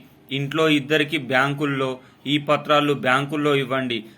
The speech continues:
దీనికి సంబంధించిన పూర్తి సమాచారం తెలుసుకోవాలనుకుంటే తెలంగాణ వృద్ధులు, వికలాంగులు, వితంతువులు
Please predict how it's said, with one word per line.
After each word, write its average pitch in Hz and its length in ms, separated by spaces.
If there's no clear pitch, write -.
దీనికి 160 320
సంబంధించిన 147 640
పూర్తి 165 480
సమాచారం 143 640
తెలుసుకోవాలనుకుంటే 131 1160
తెలంగాణ 143 580
వృద్ధులు, 139 520
వికలాంగులు, 143 840
వితంతువులు 139 800